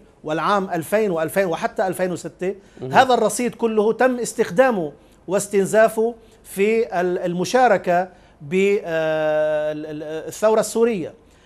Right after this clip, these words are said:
Speaker 1: بالتالي هذه المرحلة كانت مرحلة تقاطع مصالح.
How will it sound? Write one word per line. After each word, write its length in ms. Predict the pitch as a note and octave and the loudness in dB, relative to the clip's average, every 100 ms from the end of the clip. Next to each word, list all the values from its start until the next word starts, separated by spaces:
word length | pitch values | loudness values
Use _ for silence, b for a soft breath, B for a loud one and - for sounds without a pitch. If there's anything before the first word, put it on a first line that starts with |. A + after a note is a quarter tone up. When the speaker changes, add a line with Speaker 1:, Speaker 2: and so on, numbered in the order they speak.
| b | b
Speaker 1:
بالتالي 440 | D#3 F3+ C4 C4+ A3+ | -6 0 4 4 4
هذه 280 | C4 A#3+ | 2 2
المرحلة 400 | A3+ A#3+ - A3+ | 2 2 2 -2
كانت 300 | G3 G3+ G3 | 0 -2 -2
مرحلة 300 | G3 A3 G#3 G3 | -2 0 -2 -2
تقاطع 540 | - - C#4 - F#3 | -4 0 0 0 0
مصالح. 540 | D#3+ - D3+ B2+ - | -2 -6 -6 -8 -16